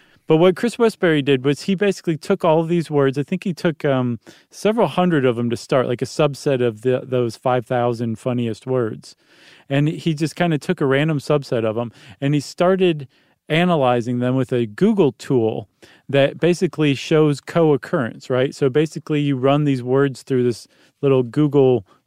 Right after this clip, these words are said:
uh, machine learning algorithm, and it spits out other words that people have used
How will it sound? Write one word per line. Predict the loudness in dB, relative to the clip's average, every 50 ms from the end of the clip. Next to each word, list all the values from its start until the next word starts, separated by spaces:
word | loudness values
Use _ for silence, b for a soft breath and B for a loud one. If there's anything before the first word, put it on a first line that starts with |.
| _ -8
uh, | -8 -6 -4
machine | -4 -6 -6 -6 -6 -4 -2 -2 0 0
learning | 0 0 0 0 0 0
algorithm, | 0 0 0 0 0 0 0 0 0 -2 -2 -2 -2 -2
and | 0 -2 -2 -4
it | -8
spits | -12 -18 -8 _ -4 -4 -2 0
out | 0 0 0 0 -2
other | -2 0 2 2 2
words | 2 2 2 0 0 0 -2
that | -4 -6 -4 -4
people | -6 -4 -2 0 0 0
have | 0 -2 -4
used | -4 -2 0 0 0 -2 -4 -6 -10 -14 -20